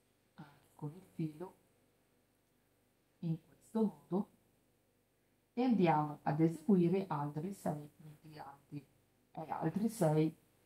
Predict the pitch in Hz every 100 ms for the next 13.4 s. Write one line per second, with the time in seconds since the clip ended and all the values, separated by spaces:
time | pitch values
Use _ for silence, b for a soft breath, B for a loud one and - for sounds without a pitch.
0 | _ - 170 165 170 147 147 - - 147
1 | - - _ 175 175 175 233 - - _
2 | _ _ _ _ _ _ _ _ _ _
3 | _ _ _ _ _ _ _ _ _ _
4 | _ - 156 - 156 - _ _ _ _
5 | _ _ _ _ _ _ _ _ _ _
6 | _ _ _ _ _ _ _ _ 156 139
7 | - - _ _ _ _ _ _ _ _
8 | _ _ _ _ _ _ _ _ _ _
9 | _ 156 143 - - 170 185 - _ _
10 | _ _ _ _ _ _ _ _ _ _
11 | _ _ _ _ _ _ 208 190 185 196
12 | 202 202 _ _ _ _ _ _ _ 175
13 | 175 151 147 151